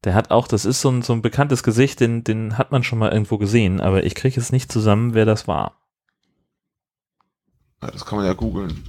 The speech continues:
Speaker 1: Ja.
Speaker 2: Ich mach's mal nebenbei. Währenddessen, ähm, ist mir eingefallen, was ich sagen wollte. Und zwar, wenn sie eine Fortsetzung machen, ist ja in Ordnung, weil die haben echt viele Sachen auch reingebaut, die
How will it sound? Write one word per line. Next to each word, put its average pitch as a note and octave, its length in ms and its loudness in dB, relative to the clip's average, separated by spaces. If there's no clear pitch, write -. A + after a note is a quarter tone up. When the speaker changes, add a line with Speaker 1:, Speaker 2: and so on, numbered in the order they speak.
Speaker 1:
Ja. G2+ 260 0
Speaker 2:
Ich - 100 -14
mach's B2+ 220 2
mal G#2 100 2
nebenbei. F2+ 440 0
Währenddessen, C#3+ 520 0
ähm, G#2 440 0
ist - 120 -6
mir A#2 80 2
eingefallen, A#2+ 360 2
was G#2 120 -4
ich G2+ 100 -8
sagen G#2+ 280 2
wollte. F#2+ 200 -4
Und G2 100 -6
zwar, G2+ 600 4
wenn G#2+ 120 0
sie G#2+ 60 -2
eine G#2 100 0
Fortsetzung C3 460 2
machen, G2+ 220 -6
ist A2+ 120 -4
ja F#2+ 80 2
in D#2+ 60 -4
Ordnung, G2+ 340 0
weil G2 120 2
die G2 120 0
haben G2+ 160 0
echt - 220 -4
viele C3+ 220 2
Sachen B2+ 260 0
auch D#2+ 220 -6
reingebaut, G2 540 -2
die G2+ 460 4